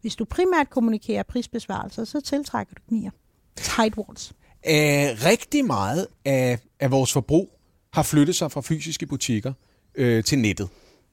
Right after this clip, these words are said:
Speaker 2: Altså
Speaker 1: Mhm.
Speaker 2: online indkøb.
Speaker 1: Mhm.
Speaker 2: Sådan, øh, i det hele taget. En af de ting, jeg er nødt til at fortælle mig selv, før jeg køber noget på nettet, det er, at jeg skal gøre sådan, som jeg gør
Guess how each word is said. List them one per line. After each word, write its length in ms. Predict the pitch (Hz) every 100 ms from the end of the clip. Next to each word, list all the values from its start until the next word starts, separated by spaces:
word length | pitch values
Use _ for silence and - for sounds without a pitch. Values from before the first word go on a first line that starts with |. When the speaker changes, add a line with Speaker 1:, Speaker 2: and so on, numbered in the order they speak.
| -
Speaker 2:
Altså 180 | 220 156
Speaker 1:
Mhm. 80 | -
Speaker 2:
online 380 | 123 131 127 104
indkøb. 380 | 101 233 277 -
Speaker 1:
Mhm. 140 | 214 - _
Speaker 2:
Sådan, 480 | - 127 120 123 127
øh, 300 | 117 107 104 -
i 80 | 117
det 120 | 110
hele 180 | 107 110
taget. 340 | - 95 87 95 - - _ - - - - - _
En 200 | 208 233
af 60 | 226
de 140 | 214
ting, 300 | 202 196 180 - - - - - 107 104
jeg 340 | 117 127 170 -
er 120 | 135 135
nødt 440 | 135 143 175 -
til 120 | -
at 60 | 156
fortælle 340 | 139 - 151
mig 120 | 135
selv, 200 | - 143
før 120 | - 135
jeg 180 | 120
køber 240 | - 139 123
noget 160 | 117
på 80 | 135
nettet, 320 | 113 101 131
det 140 | 123 113
er, 120 | 117
at 140 | - 123
jeg 100 | 117
skal 140 | 123
gøre 300 | - 101 123
sådan, 240 | 131 113 117
som 140 | 123
jeg 120 | 107
gør 200 | - 87